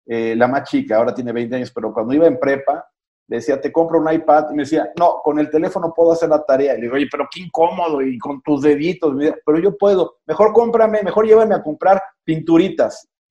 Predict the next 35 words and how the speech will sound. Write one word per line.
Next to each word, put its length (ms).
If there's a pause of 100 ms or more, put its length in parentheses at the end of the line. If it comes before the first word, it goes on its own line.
(160)
Fíjate, 480 (100)
pero 160
sí 120
hacía 180
la 160
tarea 240
por 160
el 80
teléfono. 460 (120)
Entonces 480
digo, 220
bueno, 280 (260)
este, 340
de 140
que 100
se 120
puede, 400 (120)
se 180
llega 260
a 80
poder. 420 (520)
Sí 220
hay 140
rezago, 680 (200)
pero 140
sí 120
hay 80
más, 300 (240)
más, 420
más, 180
más 140
personas, 480
más 320
mujeres 640
involucradas. 800